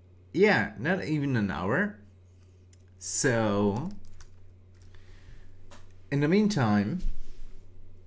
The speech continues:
everyone have fun, and I'll see you again pretty, pretty, pretty soon, uh, unlocking Elminster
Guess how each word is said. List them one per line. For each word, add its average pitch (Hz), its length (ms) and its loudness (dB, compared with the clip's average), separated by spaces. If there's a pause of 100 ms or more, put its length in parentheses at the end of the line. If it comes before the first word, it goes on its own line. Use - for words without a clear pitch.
(560)
everyone 120 760 2
have 107 300 0
fun, 214 500 0 (640)
and 107 640 2
I'll 101 500 0
see - 600 -2
you 147 400 2
again 104 760 0
pretty, 208 380 4
pretty, 151 380 0
pretty 113 400 0
soon, 107 520 -2 (880)
uh, 98 640 0 (420)
unlocking 104 960 2 (200)
Elminster 143 840 4